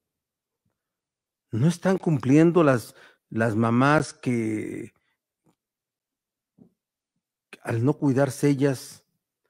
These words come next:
no cuidar a sus hijos, no cuidar a sus esposos, no están cumpliendo. Háganlo, señoras, por favor. Seamos todos parte de este esfuerzo, señores, los papás, todos.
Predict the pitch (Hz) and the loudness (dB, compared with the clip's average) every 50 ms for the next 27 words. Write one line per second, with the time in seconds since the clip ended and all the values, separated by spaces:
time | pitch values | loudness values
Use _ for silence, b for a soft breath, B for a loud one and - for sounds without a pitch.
0 | _ _ _ _ _ - 120 135 - - 143 131 120 127 131 131 117 - - - | _ _ _ _ _ -4 -4 -2 -2 0 0 2 2 2 0 -2 -4 -8 -12 -10
1 | - - 131 120 - - 120 107 101 104 123 - - 127 123 120 120 117 107 - | -6 -6 -6 -6 -6 -8 -10 -10 -8 -10 -10 -6 -4 -4 -2 -2 -2 -4 -4 -10
2 | 107 - - 101 - - - 98 107 107 - - - 113 113 - - - - - | -16 -16 -18 -18 -18 -18 -18 -18 -18 -16 -18 -18 -20 -20 -20 -14 -12 -10 -10 -10
3 | - - _ _ _ _ _ _ _ _ _ _ _ _ _ _ _ - 147 - | -12 -14 _ _ _ _ _ _ _ _ _ _ _ _ _ _ _ -12 -12 -10
4 | - 175 - 190 160 120 147 151 156 175 160 135 98 95 - _ - - - - | -10 -10 -10 -10 -10 -6 -4 -4 -4 -2 -4 -6 -8 -10 -14 _ -20 -20 -20 -20
5 | _ _ _ _ _ _ _ _ _ _ _ - - 160 - - 185 175 160 143 | _ _ _ _ _ _ _ _ _ _ _ -8 -8 -6 -4 0 0 0 0 0
6 | - - 131 120 123 135 151 156 151 123 - - - 104 - - - 98 98 107 | -2 -2 -2 -2 -2 -2 -2 -2 -2 -4 -6 -8 -14 -16 -12 -12 -12 -10 -6 -4
7 | 123 147 170 175 151 127 120 _ _ _ _ _ _ _ _ _ _ _ _ _ | -2 -2 0 -2 -2 -4 -8 _ _ _ _ _ _ _ _ _ _ _ _ _
8 | _ _ _ _ _ _ _ _ _ _ _ _ _ _ _ _ _ - - - | _ _ _ _ _ _ _ _ _ _ _ _ _ _ _ _ _ -14 -8 -4
9 | - 147 160 175 180 143 - - 175 175 160 156 - - - 147 151 170 160 - | 0 2 2 2 2 2 0 -2 -2 0 0 -2 -4 -4 -4 -2 -2 -2 -2 -4
10 | 175 147 139 156 131 - - 147 113 - - 120 131 147 143 - 156 135 - - | -4 -2 0 -2 -2 -2 -4 -6 -6 -4 -4 -4 -4 -4 -4 -6 -8 -8 -6 -6
11 | 107 104 110 120 135 156 165 170 156 127 98 - - - - _ _ _ _ _ | -4 -4 -2 0 0 0 2 2 0 0 -2 -6 -14 -20 -20 _ _ _ _ _
12 | _ _ _ _ _ - - 123 110 - - 123 - - 123 123 135 151 160 - | _ _ _ _ _ -6 -6 -6 -2 -2 -4 -4 -2 -4 -4 -2 0 0 0 -2
13 | - _ - 131 135 151 156 160 151 120 - - - - - - _ | -4 _ -4 -2 0 2 2 2 0 0 -4 -6 -14 -20 -20 -20 _